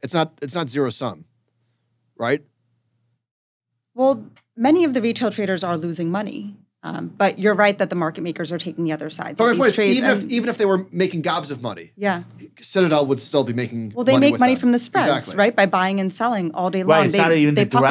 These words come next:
Speaker 3: directional, it's just the execution.
Speaker 2: Yep.
Speaker 3: So, uh, they, so I saw the movie. Did you see the Dumb Money yet?
Speaker 2: I did.
Speaker 3: What'd you think?
Speaker 2: I thought it was entertaining, but I think
Speaker 3: What a,
Speaker 2: it
Speaker 3: what a pause. What a hesitance.
Speaker 2: <laughs> No, I, I didn't mean to hesitate. I did
Speaker 3: Okay.
Speaker 2: think it was well done. It was entertaining.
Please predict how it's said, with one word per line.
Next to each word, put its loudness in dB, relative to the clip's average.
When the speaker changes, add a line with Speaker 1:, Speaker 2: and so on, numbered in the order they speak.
Speaker 3:
directional, 2
it's -4
just -4
the 2
execution. -6
Speaker 2:
Yep. -16
Speaker 3:
So, 4
uh, 2
they, -2
so 0
I 2
saw 4
the 2
movie. 4
Did -8
you -2
see -4
the -6
Dumb 0
Money -2
yet? -2
Speaker 2:
I -10
did. -12
Speaker 3:
What'd 4
you -12
think? -4
Speaker 2:
I 4
thought 0
it 0
was -2
entertaining, -2
but 2
I 2
think -4
Speaker 3:
What 6
a, 4
Speaker 2:
it 0
Speaker 3:
what 2
a 0
pause. -2
What 2
a 2
hesitance. -2
Speaker 2:
<laughs> -12
No, 4
I, 4
I 4
didn't 2
mean 2
to 0
hesitate. 0
I 2
did 6
Speaker 3:
Okay. -2
Speaker 2:
think 0
it 2
was -2
well 4
done. 2
It -4
was -2
entertaining. -4